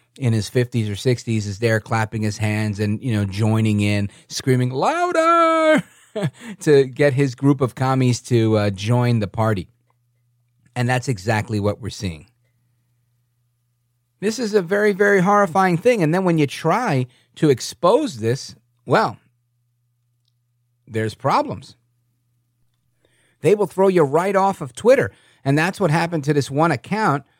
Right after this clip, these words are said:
that was, uh, suspended for exposing woke teachers, and it's now banned from Twitter. The account Teachers Exposed, at Teacher underscore exposed, is now, uh, suspended.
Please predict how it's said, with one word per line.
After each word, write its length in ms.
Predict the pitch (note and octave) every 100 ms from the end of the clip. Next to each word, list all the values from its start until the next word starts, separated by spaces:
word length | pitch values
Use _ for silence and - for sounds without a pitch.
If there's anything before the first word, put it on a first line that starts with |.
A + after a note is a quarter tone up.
| _ _ _
that 160 | C#3 C#3
was, 240 | C#3 A#2+
uh, 340 | B2+ A#2+ A2+ B2+ -
suspended 960 | - - A#2 - - F3 B3+ F#3 G#2+ A2+
for 180 | C#3+ C3+
exposing 600 | B2+ - D#3 E3 C#3 B2
woke 260 | B2+ D#3 -
teachers, 440 | G3+ G3+ B2+ A#2+
and 100 | A#2+
it's 140 | A2+
now 180 | C#3 B2+
banned 500 | G2 C3 F3+ D3 A#2+
from 140 | B2+ G#2
Twitter. 460 | - G#3+ C#3 A#2+ _ _ -
The 100 | C3+
account 460 | A#2+ F3+ F3 D3+ _ _ -
Teachers 500 | F#3 E3+ F3 D#3 -
Exposed, 960 | C3 A#2 - - G3+ G#3+ D3+ A#2+ C#3+ - _ _ _ -
at 300 | D#3 - -
Teacher 420 | F3+ D#3+ E3 D3+
underscore 560 | C#3 C#3 C#3 - D3 -
exposed, 760 | A2 - - F3 E3+ A#2+ C3+ _ _ _ _ -
is 160 | A2
now, 380 | C3+ C3 C3 B2+
uh, 220 | A#2+ A#2
suspended. 720 | A2 A#2 - - G#3 D3 F2